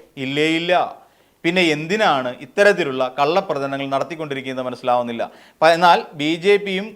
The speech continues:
കോൺഗ്രസും തമ്മിൽ ഡീൽ ചെയ്യുന്നത് നമ്മുടെ ഈ പഞ്ചായത്ത് തിരഞ്ഞെടുപ്പിൽ നമുക്ക് കാണാം.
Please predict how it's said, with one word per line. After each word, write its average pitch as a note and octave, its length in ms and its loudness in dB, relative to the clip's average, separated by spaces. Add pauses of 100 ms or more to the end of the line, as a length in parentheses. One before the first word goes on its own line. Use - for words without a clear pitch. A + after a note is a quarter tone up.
കോൺഗ്രസും A3 480 0
തമ്മിൽ E3+ 280 -4
ഡീൽ E3 200 -2
ചെയ്യുന്നത് D#3 320 -4
നമ്മുടെ D3+ 220 -4
ഈ D3 100 -10
പഞ്ചായത്ത് E3 380 0
തിരഞ്ഞെടുപ്പിൽ C#3 380 -4
നമുക്ക് C3+ 260 -6
കാണാം. D3 240 2